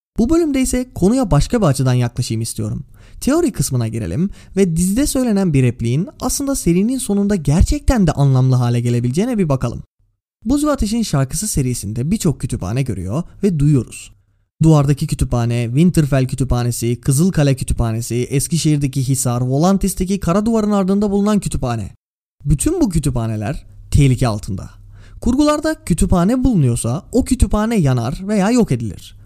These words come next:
Bu bir troptur. Tarihteki birkaç örneği sebebiyle kurgularda birçok kez karşımıza çıkar bu trop. Buz ve Ateş'in Şarkısı serisi de bu konuda bir istisna değil. İstisna olabileceği nokta yazarın bunu sağlam bir yere bağlaması olabilir.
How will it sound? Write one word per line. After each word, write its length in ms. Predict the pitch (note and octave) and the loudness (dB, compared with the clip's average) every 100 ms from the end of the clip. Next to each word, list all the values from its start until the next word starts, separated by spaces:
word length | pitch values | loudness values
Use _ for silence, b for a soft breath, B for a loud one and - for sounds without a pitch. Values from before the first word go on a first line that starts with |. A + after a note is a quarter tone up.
| b | b
Bu 140 | B3 | 2
bir 140 | C#4 - | 2 2
troptur. 580 | E3 F3+ - C3 - - b b | 2 2 2 -8 -10 -20 b b
Tarihteki 580 | C3 A#2+ B2+ C3+ B2+ D#3+ | -2 0 0 -2 -2 0
birkaç 280 | C3 F#3+ - | 0 0 0
örneği 320 | A#3 D3+ B2 | 2 2 2
sebebiyle 580 | A#2 A2+ A2+ A2 A2+ G3+ - - | 0 -2 -2 -4 -4 -6 -8 -4
kurgularda 540 | A3+ A#3+ C4+ C#4 C#4 | 0 2 0 0 0
birçok 300 | B3+ C#4+ G#3+ | 0 2 -2
kez 160 | - G#3+ | 0 -4
karşımıza 500 | - C#3+ C#3+ C#3+ F3 | 0 0 2 2 2
çıkar 340 | - - A2+ | 0 -2 -2
bu 80 | - | -2
trop. 340 | - - - - - _ _ G#3 | -4 -6 -8 -16 -18 _ _ -2
Buz 180 | C#4 | 2
ve 60 | D4 | 2
Ateş'in 300 | C4 E3+ D#3+ | 2 2 2
Şarkısı 440 | D3+ B2 A#2+ F#3 | 2 0 0 -2
serisi 440 | A#3 C3 B2+ C3 F#3+ | 0 0 0 0 0
de 200 | A#2+ D#3 F3+ | 0 -2 0
bu 120 | C4 | 0
konuda 340 | C4 A#3+ A#3+ | 0 0 0
bir 80 | G#3 | 0
istisna 500 | E3+ - - D#3 E3 | -2 -2 -2 0 0
değil. 280 | B2 - - - b b b | -2 -8 -18 -20 b b b
İstisna 480 | D3+ - E3+ B3 C4 | -4 -2 -2 -2 -4
olabileceği 760 | - C#3 C3 B2 B2+ C3+ G3+ | 2 4 4 2 0 2 2
nokta 440 | C#4+ C4+ C#4 C#4 - _ - | 0 0 0 -2 -6 _ -2
yazarın 400 | D3 D#3+ C4+ C#4 | 2 4 2 2
bunu 220 | G3 A3+ | 2 2
sağlam 600 | D3+ - C3 C3 C3+ F#3 | 0 -2 -2 2 4 6
bir 40 | C#3 | 4
yere 220 | B2 B2 | 4 2
bağlaması 420 | A#2+ A#2+ A#2+ B2+ | 0 0 0 2
olabilir. 460 | D3+ A#2 G2+ - | 0 0 -6 -10